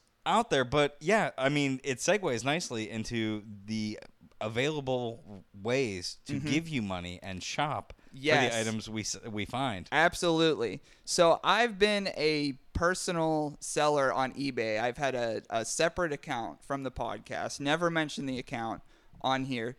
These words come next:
Speaker 2: Still not. But I've decided to open an official Thrifty Podcast eBay account. So it's gonna be like a second account for me. So you could search it by searching Thrifty Pod on eBay. Now,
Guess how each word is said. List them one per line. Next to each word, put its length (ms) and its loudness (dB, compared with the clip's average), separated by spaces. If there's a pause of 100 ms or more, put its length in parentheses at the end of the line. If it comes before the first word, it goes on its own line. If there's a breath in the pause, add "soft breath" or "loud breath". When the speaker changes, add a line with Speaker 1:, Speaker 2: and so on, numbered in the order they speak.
(140 soft breath)
Speaker 2:
Still 440 2
not. 400 -2 (460 soft breath)
But 260 2 (180)
I've 240 4
decided 540 0
to 260 0
open 640 4
an 140 -2
official 1040 0
Thrifty 760 -6
Podcast 920 -2
eBay 320 0
account. 460 -6
So 140 -4
it's 120 -8
gonna 140 -6
be 120 -6
like 180 -4
a 60 -4
second 500 -2
account 380 -6
for 220 -2
me. 240 -6 (260 soft breath)
So 160 -6
you 140 -4
could 220 -4
search 420 -4
it 140 -6
by 140 0
searching 520 -4
Thrifty 600 -8
Pod 680 0 (340 soft breath)
on 300 2
eBay. 460 -2
Now, 260 2